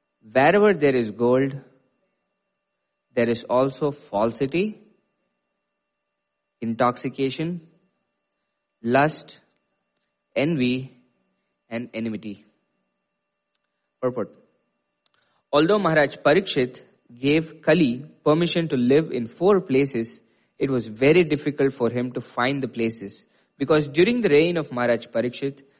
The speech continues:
there were no such places. Therefore, Kali asked the king to give him something practical which could be utilized for his nefarious purposes.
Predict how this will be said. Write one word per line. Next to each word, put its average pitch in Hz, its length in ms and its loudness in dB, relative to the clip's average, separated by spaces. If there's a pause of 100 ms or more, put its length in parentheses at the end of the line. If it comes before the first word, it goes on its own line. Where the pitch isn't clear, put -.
(200)
there 127 160 0
were 123 140 -2
no 131 260 -4
such 135 300 -6
places. - 500 -8 (960)
Therefore, 120 480 -4 (360)
Kali 160 320 2
asked 139 380 0
the 147 80 -4
king 139 500 -2
to 127 60 -6
give 127 200 -2
him 135 160 -6
something 123 340 -10
practical 120 720 -2 (340)
which 147 200 -4
could 147 160 -2
be 156 100 2
utilized 143 640 2
for - 240 -4
his 113 180 -6
nefarious 131 540 -8
purposes. 107 480 -12